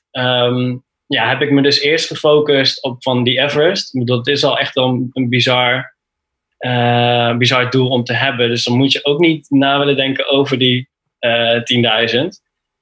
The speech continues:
Ik moet wel zeggen dat naarmate het dichterbij die Everest kwam, ging het fysiek eigenlijk heel erg goed. Ehm,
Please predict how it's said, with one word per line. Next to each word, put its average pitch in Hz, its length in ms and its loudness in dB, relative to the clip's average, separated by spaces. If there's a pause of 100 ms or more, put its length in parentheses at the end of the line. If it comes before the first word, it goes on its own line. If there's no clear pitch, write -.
(540)
Ik - 80 -14
moet 143 100 0
wel 151 160 2
zeggen 147 200 0
dat 143 80 0
naarmate 143 400 2
het 131 100 -2
dichterbij 143 500 0
die 135 160 0
Everest 151 340 -2
kwam, 127 480 0
ging 135 260 -2
het 135 140 -4
fysiek 139 460 0
eigenlijk 139 360 -2
heel 151 240 4
erg 123 120 -2
goed. - 440 -2 (180)
Ehm, 123 680 0